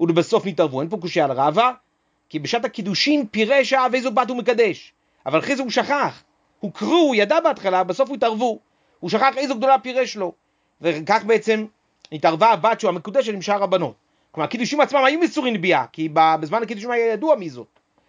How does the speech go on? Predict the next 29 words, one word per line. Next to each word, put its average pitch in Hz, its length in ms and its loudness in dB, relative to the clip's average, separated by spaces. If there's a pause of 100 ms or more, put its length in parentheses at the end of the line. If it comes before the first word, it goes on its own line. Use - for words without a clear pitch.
(180)
רק 151 100 -6
אחרי 190 200 2
זה 262 80 -2
התחדש 214 320 0
הספק, 247 480 2 (380)
מחמתו 196 400 0
נאסרה 185 360 0
הביאה. 196 320 0 (420)
אומרת, 151 160 -2
"ודאי 175 220 2
כנמי", 190 260 0
זה 156 100 -2
גם 170 240 0
משהו 165 220 -6
מדויק. 156 640 -2
במשנה, 151 360 -4
דקתני, 190 300 -2
"אין 202 140 0
יודע". 185 520 2 (720)
משמע, 180 500 0 (760)
לא 208 180 4
קטני, 220 180 2
"אין 214 200 -2
ידוע". 180 460 0 (320)
כלומר, 143 380 0
משהו 156 220 -2
שהקידושים 156 380 -4
נעשו 180 240 0
בסתם. 143 400 -2